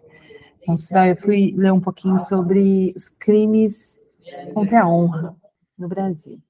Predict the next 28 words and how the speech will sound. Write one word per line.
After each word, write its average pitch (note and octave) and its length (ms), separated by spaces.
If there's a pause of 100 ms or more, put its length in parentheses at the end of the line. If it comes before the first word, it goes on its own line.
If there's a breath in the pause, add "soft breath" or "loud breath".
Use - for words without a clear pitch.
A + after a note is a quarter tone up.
(240)
Então, E3 380
caso E3 300
você D#3 640 (580)
so-, - 380
alguém, E3 680 (240)
você D#3+ 260 (140)
cometa F3 340
injúria F#3 640
sobre F3+ 240
alguém, F#3 580
né, F3 140
enfim. F3 360 (720)
E A#3+ 60
aí C#4 100
eu D#4+ 100
tava B3 220
lendo A3+ 540
sobre A#3 500
a A3+ 180
autoinjúria, A#3 1080 (800)
que G3 80
é E3+ 120
eu F3+ 200
cometer A#3 840
esse G#3+ 300
tipo G3 380
de, F3 340
né, F3+ 340